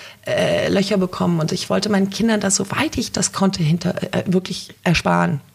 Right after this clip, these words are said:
und das auch relativ früh aufarbeiten. Deswegen kam er dann immer nach Österreich und meine Schwester und mein Schwager haben das Gott sei Dank immer so abgepuffert. Und immer wenn er kam, dann bin ich am Anfang erstmal über, um den See gelaufen.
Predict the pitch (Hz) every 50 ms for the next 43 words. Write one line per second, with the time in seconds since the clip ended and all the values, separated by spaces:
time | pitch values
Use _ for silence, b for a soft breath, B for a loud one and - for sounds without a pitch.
0 | - - - 175 185 185 - 170 - 180 185 165 - - 180 - - 180 175 180
1 | 175 175 165 - 175 160 - 160 165 - - 175 - - 175 175 165 B B B
2 | B B B B B B B - - 220 269 302 254 - - 156 156 151 156 -
3 | 165 156 160 165 151 - - - 233 - - - 175 160 165 180 190 - - 175
4 | 180 - - 170 170 170 - - 185 170 - 175 170 156 170 165 - - 180 180
5 | 170 165 156 165 175 165 156 - B B B B B B - 190 190 214 208 202
6 | 196 190 196 175 180 175 208 220 - 190 196 - - - - - 175 - 180 185
7 | 190 - 208 208 196 196 185 185 185 - 170 180 196 226 220 190 185 190 190 190
8 | 160 170 170 185 185 - 196 180 190 190 180 - - 190 180 185 180 170 175 170
9 | 165 - - 185 190 165 190 214 196 208 180 170 151 156 - - 202 190 190